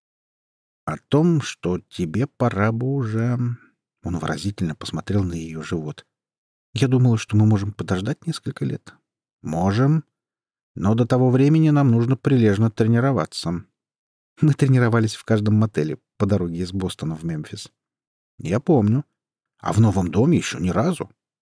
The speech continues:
От неудачного движения соус брызнул Митчу прямо в глаза. «Но мы же только утром приехали, Митч». «Знаю. А чего мы ждём?» «Митч, ты ведёшь себя так, как будто я совсем про тебя забыла».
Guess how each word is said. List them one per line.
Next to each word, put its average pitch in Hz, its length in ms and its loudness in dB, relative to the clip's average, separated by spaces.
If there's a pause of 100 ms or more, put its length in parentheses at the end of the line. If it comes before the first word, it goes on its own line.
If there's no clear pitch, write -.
(280)
От - 160 -10
неудачного 98 480 0
движения 90 600 0
соус 117 380 0
брызнул 95 400 -2
Митчу 90 320 -8
прямо 78 320 -8
в - 40 -20
глаза. 76 380 -12 (680)
«Но 190 80 6
мы 185 100 6
же 175 100 4
только - 240 0
утром 117 300 2
приехали, 107 460 0
Митч». 120 360 -2 (400)
«Знаю. 71 580 -4 (500)
А - 100 -6
чего 95 260 0
мы 90 100 -2
ждём?» 78 380 -4 (840)
«Митч, - 500 -8 (280)
ты 113 100 0
ведёшь 104 300 0
себя 85 200 -8
так, - 340 -8 (100)
как 85 180 -6
будто 101 260 -4
я 95 140 -2
совсем - 360 -6
про 110 140 -10
тебя 90 240 -6
забыла». 85 460 -8